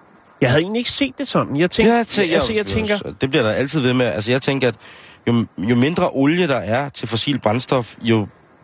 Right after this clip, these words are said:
Speaker 2: jo mere stiger prisen. Det er sådan
Speaker 1: Ja.
Speaker 2: altid, ja, det er fundet i mit hoved. Men jeg kan da godt se,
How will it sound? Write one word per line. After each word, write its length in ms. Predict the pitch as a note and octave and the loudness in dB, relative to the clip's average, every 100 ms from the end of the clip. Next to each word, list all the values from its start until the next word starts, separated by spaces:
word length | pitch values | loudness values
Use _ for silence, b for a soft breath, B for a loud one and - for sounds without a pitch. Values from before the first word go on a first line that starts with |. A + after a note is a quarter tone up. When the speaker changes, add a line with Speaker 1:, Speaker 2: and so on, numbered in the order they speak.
| - | -2
Speaker 2:
jo 240 | G2+ F#2+ G2+ | 0 0 2
mere 220 | A#2 D3 | 2 0
stiger 240 | - - | -2 -4
prisen. 400 | A#2+ C#3 - C3+ - b b b b b b _ _ | -2 -2 -2 -6 -6 b b b b b b _ _
Det 80 | D3 | 0
er 40 | C#3+ | 2
sådan 120 | B2 | 2
Speaker 1:
Ja. 60 | |
Speaker 2:
altid, 180 | A#2 A#2+ | 0 0
ja, 60 | A2+ | 0
det 100 | A2 B2 | 2 -2
er 40 | |
fundet 180 | A#2+ A2+ | 0 -2
i 40 | |
mit 100 | A2 | 0
hoved. 240 | G#2+ G#2+ G#2+ | 0 0 2
Men 180 | G#2+ G#2 | 0 0
jeg 100 | G#2 | 0
kan 80 | |
da 60 | G#2+ | 0
godt 200 | B2 E3 | -2 -2
se, 120 | F3 | 0